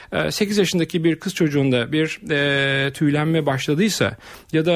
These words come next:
e, akranlarına ya da beslenme tarzına göre çok daha fazla bir kilo alma varsa bu işin içerisinde muhakkak hormonal sistemle ilgili bir bozukluk olduğu akla gelmeli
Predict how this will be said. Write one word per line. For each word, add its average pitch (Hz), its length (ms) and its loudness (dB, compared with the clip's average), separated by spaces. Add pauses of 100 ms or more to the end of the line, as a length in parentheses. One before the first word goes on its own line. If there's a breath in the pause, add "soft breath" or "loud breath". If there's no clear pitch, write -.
(140)
e, 151 160 0
akranlarına 160 600 0
ya 151 100 -2
da 147 140 -2
beslenme 151 400 -2
tarzına 156 420 0
göre 156 340 0 (260 loud breath)
çok - 260 -16
daha 180 160 0
fazla 165 380 -2
bir 165 120 -2
kilo 170 200 0
alma 143 280 2
varsa 190 420 0
bu 185 80 0
işin 196 160 -2
içerisinde 175 380 0
muhakkak 196 340 0
hormonal 175 440 0
sistemle 170 440 0
ilgili 170 180 0
bir 165 120 0
bozukluk 160 300 0
olduğu 147 300 2
akla 135 240 -2
gelmeli 120 440 0